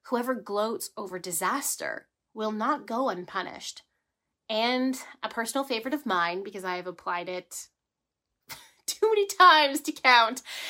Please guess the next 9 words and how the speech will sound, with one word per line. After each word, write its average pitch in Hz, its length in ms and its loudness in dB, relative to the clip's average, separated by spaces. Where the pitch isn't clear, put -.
"Even 349 460 6
fools 320 640 6
are 220 240 6
thought 226 440 6
wise 190 760 2
if - 160 -8
they 196 100 -4
keep 196 260 -12
silent, 180 760 -4